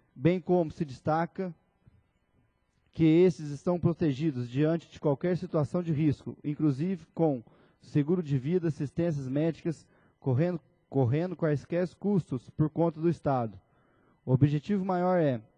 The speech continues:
trazer para a população benefícios de redução de criminalidade e maior sensação de segurança através do aumento de policiais militares nos locais onde será executada a atividade delegada, bem como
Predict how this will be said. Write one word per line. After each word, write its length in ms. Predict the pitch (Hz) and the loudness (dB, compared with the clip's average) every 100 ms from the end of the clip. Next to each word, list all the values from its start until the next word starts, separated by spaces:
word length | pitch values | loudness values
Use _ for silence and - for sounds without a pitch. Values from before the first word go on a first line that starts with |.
| _ _ | _ _
trazer 420 | 143 139 160 185 | 0 2 2 2
para 200 | 180 170 | 2 2
a 20 | |
população 580 | 151 151 143 131 170 175 | 2 2 2 0 -2 0
benefícios 580 | 160 147 139 180 180 - | 0 0 -2 -4 -6 -6
de 100 | 147 | -4
redução 500 | 160 147 135 165 170 | -2 -2 -2 -4 -4
de 160 | 139 | -6
criminalidade 1040 | 139 180 196 185 170 123 143 170 156 151 _ _ _ _ | -6 -4 -4 -4 -4 -2 0 0 -2 -10 _ _ _ _
e 100 | 135 | -4
maior 460 | 139 151 160 185 185 | 0 0 2 0 -2
sensação 600 | 185 175 165 143 - 175 | -4 -4 -2 -4 -4 -6
de 60 | |
segurança 640 | 151 190 165 156 156 127 135 | -6 -2 2 2 2 -2 -4
através 440 | - 139 151 170 | -2 0 2 2
do 120 | 151 | 2
aumento 360 | 147 147 160 151 | 0 0 -2 -4
de 120 | 135 | -4
policiais 500 | 147 135 - 151 151 | -4 -4 -2 0 0
militares 640 | 135 131 151 160 165 - _ _ _ | -2 -4 0 0 -2 -6 _ _ _
nos 160 | 143 139 | -6 -4
locais 360 | 151 - 165 160 | -4 0 0 0
onde 160 | 165 | -2
será 280 | - 147 160 | -2 0 0
executada 560 | 151 165 147 156 156 151 | 0 -4 -2 0 0 -2
a 20 | |
atividade 420 | - 135 143 151 | -4 -2 0 0
delegada, 540 | 156 160 135 127 117 | 0 0 0 0 -2
bem 240 | 117 147 165 | 0 0 0
como 560 | - 165 160 143 131 | 0 -2 0 -6 -8